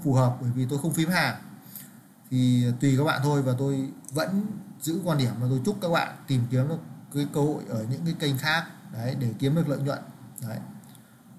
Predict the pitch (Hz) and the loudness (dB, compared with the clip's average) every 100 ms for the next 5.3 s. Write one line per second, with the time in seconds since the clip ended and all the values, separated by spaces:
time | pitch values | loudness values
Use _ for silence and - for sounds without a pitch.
0 | - 117 120 120 113 107 - - - - | -10 -2 0 0 0 -4 -12 -16 -20 -20
1 | - - - 131 117 117 113 113 110 - | -20 -20 -10 -2 -2 -2 -4 -6 -10 -12
2 | - 147 151 170 - - 165 139 127 120 | 0 4 4 2 -2 0 2 4 2 2
3 | 120 120 147 143 135 123 139 - 143 151 | 2 0 0 0 -2 0 -2 -2 -2 -2
4 | - 123 127 139 147 127 120 131 127 120 | -4 -6 -4 -2 0 0 2 0 0 -2
5 | - 127 135 | -2 0 0